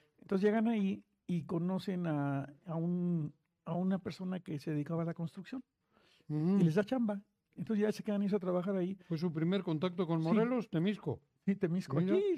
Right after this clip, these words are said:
Speaker 1: en Atapalmira, aquí, luego,
Speaker 2: Ujú.
Speaker 1: luego bajito del Polvorín.
Speaker 2: Sí, sí.
Speaker 1: Ahí prácticamente
Speaker 2: Frontera con
Speaker 1: por el
Speaker 2: Cuernavaca.
Speaker 1: río del Pollo.
Speaker 2: Ujú.
Speaker 1: Y ahí llegaron,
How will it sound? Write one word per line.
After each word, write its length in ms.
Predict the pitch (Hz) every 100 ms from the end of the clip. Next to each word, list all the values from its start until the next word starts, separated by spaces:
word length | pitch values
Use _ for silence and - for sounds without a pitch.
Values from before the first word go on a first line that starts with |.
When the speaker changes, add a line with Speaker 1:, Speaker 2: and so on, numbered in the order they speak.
| 226
Speaker 1:
en 180 | 240 262
Atapalmira, 560 | 233 262 254 254 302 277
aquí, 220 | - 285
luego, 200 | 254 196
Speaker 2:
Ujú. 80 | 233
Speaker 1:
luego 100 | 226
bajito 300 | 202 208 214
del 100 | 202
Polvorín. 420 | 208 208 226 202
Speaker 2:
Sí, 120 | 226 233
sí. 160 | 220 269
Speaker 1:
Ahí 140 | 202
prácticamente 560 | - 196 202 151 180 190
Speaker 2:
Frontera 160 | 190 156
con 160 | 156
Speaker 1:
por 60 | 147
el 60 | 139
Speaker 2:
Cuernavaca. 480 | 156 151 185 185 202
Speaker 1:
río 120 | 196
del 140 | 185
Pollo. 340 | - 220 147 117 _ _ -
Speaker 2:
Ujú. 380 | 202 190 226 226 - _ _ -
Speaker 1:
Y 140 | 170
ahí 120 | 160 185
llegaron, 400 | 190 196 180